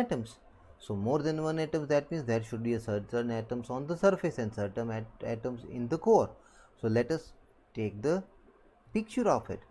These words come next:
So this is a spherical surface of a material of what we are talking of.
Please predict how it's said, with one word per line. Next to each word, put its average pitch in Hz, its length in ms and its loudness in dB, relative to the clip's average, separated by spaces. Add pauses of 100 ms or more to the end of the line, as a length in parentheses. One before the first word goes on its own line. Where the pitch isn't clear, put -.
(340)
So 113 80 0
this 107 260 -2
is 175 360 4
a 123 100 0
spherical 117 480 -2
surface 113 460 -4
of 98 200 -4
a 98 320 -6 (800)
material 135 580 0 (460)
of 107 240 -4
what 110 260 2
we 104 200 -2
are 98 100 0
talking 101 460 -4
of. 233 180 2